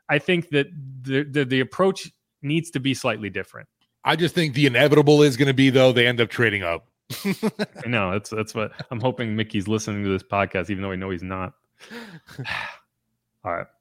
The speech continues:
Speaker 1: Randy Savage, Macho Man Randy Savage here.
Speaker 2: Ooh, yeah.
Speaker 1: I kind of mixed Randy Savage with Kermit there. Uh, O-line, D-line, keep Carr clean, and he will produce with what they already have and put opposing quarterbacks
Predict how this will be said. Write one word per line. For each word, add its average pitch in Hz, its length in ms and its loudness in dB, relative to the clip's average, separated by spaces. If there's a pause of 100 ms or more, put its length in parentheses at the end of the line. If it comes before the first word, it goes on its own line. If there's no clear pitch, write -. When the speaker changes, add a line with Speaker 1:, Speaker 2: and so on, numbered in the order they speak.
(520)
Speaker 1:
Randy 135 260 4
Savage, 123 640 2
Macho 123 420 4
Man 120 300 2
Randy 117 280 4
Savage 117 460 2
here. 117 220 0
Speaker 2:
Ooh, - 40 -10
yeah. 82 720 -8 (220)
Speaker 1:
I 123 40 0
kind 127 160 2
of 113 80 2
mixed 113 340 -2 (180)
Randy 107 240 0
Savage 107 280 2
with 92 120 -4
Kermit 104 340 -4
there. 101 200 -4 (360)
Uh, 110 240 2
O-line, 185 460 8
D-line, 170 360 6
keep - 240 0
Carr 196 220 6
clean, 220 340 2
and 156 100 2
he 196 60 2
will 226 80 0
produce 180 360 -2
with 127 100 -2
what 170 280 2
they 131 180 -2
already 151 400 2
have 165 340 2
and 117 180 -2
put 220 220 2
opposing 147 520 0
quarterbacks 160 460 0